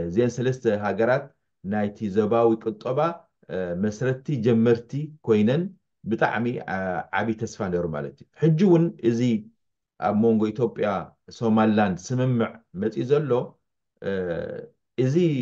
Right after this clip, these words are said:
ምትሕባር ኣብ ዘን ሰለስተ ሃገራት ጽቡቕ ተትኸይድ ከምቲ ስ-፣ እ፣ ህ-፣ ንሕና ንግምቶ ነበርና፣ ከምቲ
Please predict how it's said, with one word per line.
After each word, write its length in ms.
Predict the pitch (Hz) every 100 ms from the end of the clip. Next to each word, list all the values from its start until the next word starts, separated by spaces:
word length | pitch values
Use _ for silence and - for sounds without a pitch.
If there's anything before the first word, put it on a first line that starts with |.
| 110 - _ _ _ -
ምትሕባር 640 | 110 113 - - 135 123
ኣብ 120 | 107
ዘን 120 | 113
ሰለስተ 300 | 110 131 - 117
ሃገራት 420 | 110 104 95 82 _ _ _ _ _ _ _ -
ጽቡቕ 300 | 143 139 170
ተትኸይድ 560 | 131 - - 113 98 -
ከምቲ 340 | - 113 110 135 127 113
ስ-፣ 140 | 110 - -
እ፣ 140 | - 104 98
ህ-፣ 200 | 107 117
ንሕና 240 | 107 - 131
ንግምቶ 400 | 117 107 120 113 110
ነበርና፣ 360 | 95 95 92 92
ከምቲ 280 | 110 107